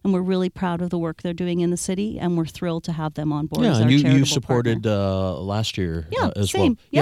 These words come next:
Speaker 2: Yeah.
Speaker 1: absolutely. Yeah.
Speaker 2: Good for, good for you. Good for
Speaker 1: Yeah.
Speaker 2: you. And actually, you just,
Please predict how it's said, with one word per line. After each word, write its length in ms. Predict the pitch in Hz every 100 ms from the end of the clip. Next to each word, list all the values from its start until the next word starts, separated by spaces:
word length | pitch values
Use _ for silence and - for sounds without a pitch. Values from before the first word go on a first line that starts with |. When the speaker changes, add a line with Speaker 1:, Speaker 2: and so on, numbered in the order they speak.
| 110
Speaker 2:
Yeah. 60 | 87
Speaker 1:
absolutely. 640 | 285 - 285 226 170 165 - _ -
Yeah. 80 |
Speaker 2:
Good 80 | 131
for, 160 | - 117
good 140 | 123
for 100 | -
you. 140 | 98 90
Good 140 | 107
for 100 | -
Speaker 1:
Yeah. 60 | 143
Speaker 2:
you. 60 | - - 160
And 140 | 185
actually, 240 | 220 208
you 80 | 220
just, 180 | 330